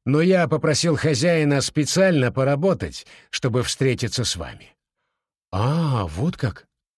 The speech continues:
Извините за беспокойство». Манден в знак благодарности склонил голову, но владелец сказал:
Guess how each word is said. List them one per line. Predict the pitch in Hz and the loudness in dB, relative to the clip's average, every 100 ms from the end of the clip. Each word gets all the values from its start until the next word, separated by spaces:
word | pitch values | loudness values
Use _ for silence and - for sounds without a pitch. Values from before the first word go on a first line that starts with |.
| _ _ _ _ | _ _ _ _
Извините | 104 104 107 120 147 160 | -4 -2 0 0 -2 -2
за | 151 | -2
беспокойство». | 156 - 170 - 80 - 78 - _ _ _ _ _ _ _ _ _ | -4 -4 -6 -4 -8 -8 -12 -18 _ _ _ _ _ _ _ _ _
Манден | 92 101 107 104 123 131 | -6 -4 -2 -2 0 0
в | 104 | -2
знак | 95 120 113 | -4 -4 -4
благодарности | 92 104 107 120 117 117 - 113 104 - - | -4 -4 -2 -2 0 -2 -4 -4 -6 -8 -18
склонил | - - 110 110 110 | -12 -4 -2 -2 -2
голову, | 101 156 117 76 69 - - _ | -2 -2 -2 -6 -12 -18 -20 _
но | 92 107 110 | -6 -2 -2
владелец | 98 110 104 120 110 | -2 -2 -2 -2 -4
сказал: | - 120 95 78 64 | -2 -2 -2 -6 -8